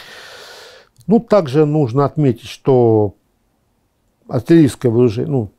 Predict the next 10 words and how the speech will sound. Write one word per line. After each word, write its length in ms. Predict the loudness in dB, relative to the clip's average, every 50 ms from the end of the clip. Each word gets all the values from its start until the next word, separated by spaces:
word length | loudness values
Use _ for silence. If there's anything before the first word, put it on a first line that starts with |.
| -20 -20
стрелковое 540 | -12 -2 -2 -2 -2 0 0 0 0 0 -2
вооружение 640 | 0 0 0 0 2 2 0 0 0 -4 -8 -8 -12 -16 _ _ _ _ _
всех 240 | -4 -4 -4 -4
катеров 560 | -4 -10 -4 -2 -2 0 -2 -4 -6 -12 -20 -20 -20 -20 -20 _ _ _ _ _
пятисотой 480 | -14 -14 -12 -10 -8 -6 -6 -6 -6 -8
серии, 460 | -8 -4 -2 -2 -2 -2 -6 -10 -12 -12 -10
сначала 520 | -10 -10 -4 -2 -2 -2 -2 -4 -10 -14 _ _ _ _ -12
это 640 | -12 -12 -8 -6 -6 -6 -6 -6 -10 -12 -14 -20 -20 _ _
пулемёт 400 | -2 -2 0 0 0 -2 -2 -4 -8
Бреда 500 | -4 -2 2 2 2 0 0 -4 -6 -8